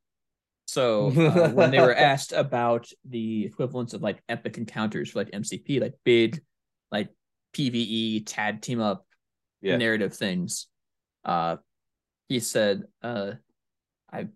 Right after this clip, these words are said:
Speaker 1: I believe it was Travis, it was like, "Yes, that is a very good idea. We would be very interested in working on something like that. Yes."
Speaker 2: <laughs> Yeah.
Speaker 1: Which he had just done, been done explaining that that means that, yeah, that's coming.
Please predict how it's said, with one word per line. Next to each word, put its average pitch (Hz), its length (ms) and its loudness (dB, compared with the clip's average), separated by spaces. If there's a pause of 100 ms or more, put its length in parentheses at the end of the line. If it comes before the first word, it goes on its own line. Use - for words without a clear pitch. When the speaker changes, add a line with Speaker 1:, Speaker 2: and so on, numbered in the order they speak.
Speaker 1:
I 127 40 -10
believe 117 160 -2
it - 20 -6
was 101 100 -12
Travis, 104 320 -8
it - 40 -12
was 135 140 -12
like, 92 160 -10 (440)
"Yes, - 520 2
that 131 140 0
is 131 140 -2
a 107 80 0
very 135 400 2
good 135 220 -2
idea. 123 460 0
We 110 100 -4
would 110 200 -6
be 120 120 -8
very 127 300 4
interested 127 360 -6
in 117 60 -8
working 135 320 -2
on 117 160 -6
something 117 440 -6
like 107 260 -4
that. 104 260 -2
Yes." - 520 -4
Speaker 2:
<laughs> - 0 -
Yeah. 247 1500 2 (1300)
Speaker 1:
Which 143 200 2
he 175 80 6
had 139 100 4
just 147 220 0
done, 135 200 0 (100)
been 139 240 0 (180)
done 143 100 0
explaining 123 380 0
that 110 100 -2
that 113 220 0
means 110 240 -6
that, 95 160 -10 (160)
yeah, 107 240 -4
that's - 160 -14
coming. - 240 -14